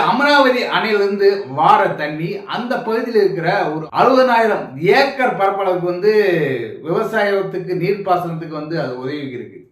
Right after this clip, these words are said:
அந்த நீர்ப்பாசனம்லாம் இன்னைக்கு கேள்விக்குறியா இருக்கு. அங்க இருக்கிற விவசாயமும் வந்து கேள்விக்குறியா இருக்கு.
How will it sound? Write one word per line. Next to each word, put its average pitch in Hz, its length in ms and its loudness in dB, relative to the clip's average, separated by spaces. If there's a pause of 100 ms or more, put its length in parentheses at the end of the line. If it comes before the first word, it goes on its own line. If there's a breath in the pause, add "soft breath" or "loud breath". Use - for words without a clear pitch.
(440 loud breath)
அந்த 156 120 -4
நீர்ப்பாசனம்லாம் 220 880 2
இன்னைக்கு 180 400 -6
கேள்விக்குறியா 208 600 2
இருக்கு. 165 260 0
அங்க 170 160 -2
இருக்கிற 170 240 -4
விவசாயமும் 170 680 -4
வந்து 151 260 -8
கேள்விக்குறியா 135 680 -8
இருக்கு. - 240 -10